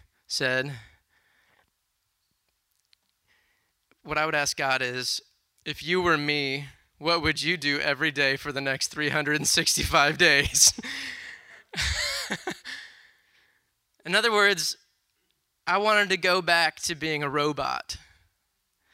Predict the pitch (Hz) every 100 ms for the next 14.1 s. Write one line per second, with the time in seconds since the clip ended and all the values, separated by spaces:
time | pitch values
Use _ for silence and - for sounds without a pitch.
0 | _ _ _ _ 160 170 - - 80 -
1 | - 180 - 208 214 202 175 160 165 160
2 | - 165 190 262 254 196 165 - 190 170
3 | 165 208 202 170 170 151 - 170 165 147
4 | 135 135 - _ _ _ _ _ _ -
5 | 147 139 131 127 - _ _ _ _ _
6 | _ _ _ _ _ - 151 147 143 139
7 | 123 113 117 - _ - 156 160 190 208
8 | 160 170 160 151 147 143 - 180 170 -
9 | 180 - - 185 160 160 156 156 139 156
10 | 151 - 143 131 139 135 120 - - -
11 | _ _ _ _ _ _ _ _ _ _
12 | _ _ _ - 147 160 - 170 180 180
13 | 156 151 - - 147 127 143 139 131 131